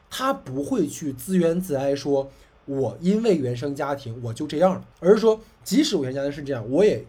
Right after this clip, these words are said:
愿意用我自己的努力、我自己的方式去改变这一切，无论是我的言行举止、我的行为、我的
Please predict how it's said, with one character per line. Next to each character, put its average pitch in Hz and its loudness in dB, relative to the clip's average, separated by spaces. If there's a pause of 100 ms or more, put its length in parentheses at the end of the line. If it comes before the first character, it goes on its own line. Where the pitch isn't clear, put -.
(120)
愿 185 0
意 139 -6
用 147 -8
我 110 -8
自 185 -6
己 113 -10
的 113 -10
努 123 -8
力、 127 -6
我 117 -10
自 175 -8
己 113 -10
的 95 -14
方 127 -8
式 135 -8 (240)
去 185 -8 (100)
改 117 -4
变 175 2
这 131 -8
一 104 -10
切， 110 -12 (380)
无 160 0
论 262 4
是 185 -2
我 123 -2
的 113 -8
言 120 -4
行 139 -8
举 131 -8
止、 127 -12
我 110 -10
的 123 -10
行 131 -6
为、 127 -4
我 110 -8
的 123 -8